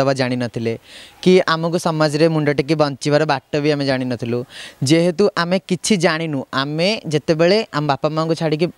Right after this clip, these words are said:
ବାହାର ଜାଗାରେ ଆସି ରହିଲୁ, ତ ଆମେ ଏଇ କାମଟାକୁ କରିଲୁ କାହିଁକି ନା, ଆମକୁ କିଛି ତ ଦୁନିଆରେ ବଞ୍ଚିବାକୁ ହେଲେ କିଛି ତ କା-, ପରିଶ୍ରମ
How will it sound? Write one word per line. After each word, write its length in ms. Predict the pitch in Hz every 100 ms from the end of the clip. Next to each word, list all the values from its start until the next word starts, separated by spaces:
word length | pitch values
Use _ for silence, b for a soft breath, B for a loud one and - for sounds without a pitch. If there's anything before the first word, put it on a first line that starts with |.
| 147
ବାହାର 180 | 135 147 147
ଜାଗାରେ 200 | 151 160
ଆସି 100 | 151 156
ରହିଲୁ, 300 | 143 135 123 B B B -
ତ 20 | 202 - 156
ଆମେ 240 | 160 190 220 220 190 - _ _ _
ଏଇ 160 | 165 165
କାମଟାକୁ 460 | 185 175 185 190 214
କରିଲୁ 320 | - 175 180 202
କାହିଁକି 280 | 202 196 175
ନା, 100 | 208
ଆମକୁ 220 | 214 220 - -
କିଛି 220 | 165 - 185
ତ 60 | 214
ଦୁନିଆରେ 360 | 180 180 196 208
ବଞ୍ଚିବାକୁ 420 | 175 170 175 180
ହେଲେ 100 | 196
କିଛି 200 | 196 175
ତ 60 | 185
କା-, 160 | 185 175
ପରିଶ୍ରମ 360 | 165 156 180